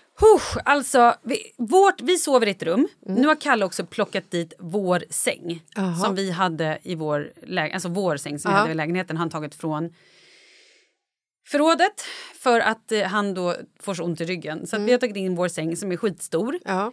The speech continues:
Speaker 1: Så att det vi får plats med i det här rummet är då fyra resväskor, en stor stång med alla Kalles kläder. Leo bor ju fortfarande i lilla buren.
Speaker 2: Ja.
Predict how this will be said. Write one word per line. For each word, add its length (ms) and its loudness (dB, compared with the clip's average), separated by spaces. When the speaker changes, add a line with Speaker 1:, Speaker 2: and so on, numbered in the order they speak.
Speaker 1:
Så 120 -4
att 120 -6
det 100 0
vi 120 -2
får 100 -8
plats 300 -2
med 200 0
i 100 -4
det 80 0
här 100 -2
rummet 360 -4
är 180 0
då 160 -6
fyra 420 2
resväskor, 600 -2
en 260 -2
stor 320 2
stång 680 4
med 120 0
alla 220 4
Kalles 340 -4
kläder. 440 -2
Leo 300 2
bor 160 0
ju 60 0
fortfarande 380 -2
i 20 0
lilla 120 -2
buren. 400 -4
Speaker 2:
Ja. 220 -6